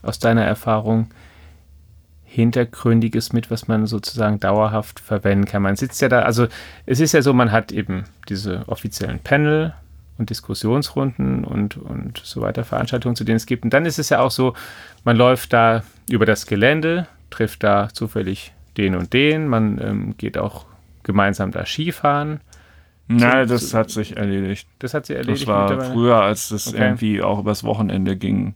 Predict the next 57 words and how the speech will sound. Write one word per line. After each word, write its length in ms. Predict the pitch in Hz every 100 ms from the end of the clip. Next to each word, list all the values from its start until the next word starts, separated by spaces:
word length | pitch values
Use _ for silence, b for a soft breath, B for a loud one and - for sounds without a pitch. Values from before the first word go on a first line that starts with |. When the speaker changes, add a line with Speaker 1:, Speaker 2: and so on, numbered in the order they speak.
| -
Speaker 2:
war 220 | 101 98
Speaker 1:
Okay. 100 | 98
Speaker 2:
möglich, 400 | 113 107 95 -
aber 200 | 92 95
Speaker 1:
Das 140 | 113
ist 80 | 127
auch, 100 | 139 127 B B
aber 120 | 131
man 320 | 123 135 120 -
kommt 220 | - 147
sich 160 | 160 147
zumindest 440 | 139 135 147 -
auch 160 | - -
in 180 | - 123
einer 120 | 120
anderen 280 | 127 131 123
Art 200 | 113 120
und 160 | 117 -
Weise 320 | 104 135 135
nie 160 | 127
oder, 200 | 123 120
oder 180 | - 120
begegnet 440 | 113 117 127 139 135
sich 160 | 127
auch 140 | - -
zufälliger. 680 | - 156 - 120 117 139 - B B B B
Ist 240 | 131 -
das, 360 | 160 - - -
ähm, 340 | - 131 135 - - -
dann 180 | 123 117
wirklich 240 | 127 135
so, 80 | 131
dass 180 | 127 123
sich 160 | 120 135
aus, 220 | 113 - -
auch, 160 | 110 -
auch 140 | -
daraus, 420 | - 95 123 147
aus 140 | - -
sowas 300 | 135 143 -
da 100 | 143
viel 240 | - 143
ergibt, 300 | 139 151 -
dass 120 | 131
man 120 | 123
spontan 500 | - 110 101 104 113
dann 140 | 139 131
mal 160 | 127
die 80 | 127
Leute 320 | 120 120 127
Speaker 2:
Ja, 80 | 120
Speaker 1:
und 80 | 131
Speaker 2:
na 40 | 131
Speaker 1:
dann, 80 |
Speaker 2:
klar. 300 | 120 110 110 104
Speaker 1:
ja. 140 | 127
Speaker 2:
Also, 560 | 120 127 127 135 131 127